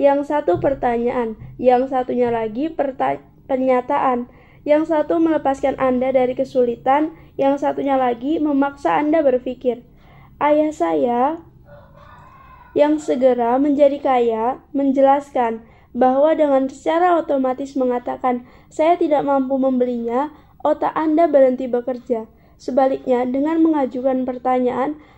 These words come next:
"Bagaimana saya bisa membelinya?" otak Anda diharuskan bekerja. Dia tidak bermaksud bahwa Anda harus membeli segala sesuatu yang Anda inginkan. Dia fanatik dalam hal melatih pikiran Anda.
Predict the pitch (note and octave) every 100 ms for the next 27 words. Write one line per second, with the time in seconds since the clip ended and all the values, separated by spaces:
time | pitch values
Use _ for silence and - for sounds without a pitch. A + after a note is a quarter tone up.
0 | _ B3+ C4+ C#4 C#4+ D#4 F4 E4+ E4+ D#4+
1 | C#4 D4 C#4+ C4+ B3 B3 A#3+ A3+ B3 D4+
2 | - _ - D4+ D4+ D4 D4 D#4 E4 C#4
3 | A#3+ A#3+ B3 C4+ C4 B3 B3+ B3 - A3+
4 | A3 _ _ - - D#4 F4+ D#4 C4 B3
5 | B3 B3 B3 C4+ A#3 A#3 A#3 - C4+ D4
6 | E4+ D#4+ D#4 B3+ B3 A#3+ A#3+ B3 A#3 A3+
7 | B3 B3 A#3+ B3 A#3+ C4 B3+ B3 A#3+ A#3+
8 | A#3 A#3+ B3 A#3 G#3+ - _ - - B3+
9 | D4 D4+ C4+ B3+ A#3+ C#4 C4 B3+ A#3+ B3
10 | C4 D4+ D4+ D4 D4 D#4 - C4 B3 A#3+
11 | B3 A#3+ A#3 A3